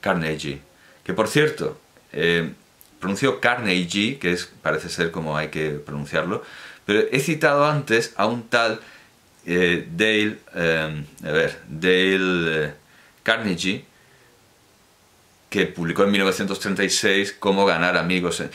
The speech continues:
no tiene nada que ver con A-, Andrew Carnegie, el del Carnegie Hall. No tiene nada que ver hasta el punto de que ese Carnegie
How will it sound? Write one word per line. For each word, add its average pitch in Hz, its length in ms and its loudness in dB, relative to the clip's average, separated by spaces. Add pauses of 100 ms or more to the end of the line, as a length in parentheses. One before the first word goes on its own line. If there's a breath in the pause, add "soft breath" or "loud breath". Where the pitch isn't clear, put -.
(160 loud breath)
no 143 200 2
tiene 160 260 4
nada 160 260 4
que 139 160 4
ver 127 300 2 (260)
con 95 880 2
A-, 101 260 0
Andrew 92 720 0
Carnegie, 76 600 -2
el 80 100 -2
del 80 160 0
Carnegie 85 480 -2
Hall. 73 160 -4
No 117 160 2
tiene 131 200 0
nada 127 160 0
que 123 100 0
ver 123 180 0
hasta 101 240 -2
el 90 120 0
punto 123 520 0 (460 loud breath)
de 95 160 -2
que 104 140 2
ese 110 500 2 (260)
Carnegie 104 640 0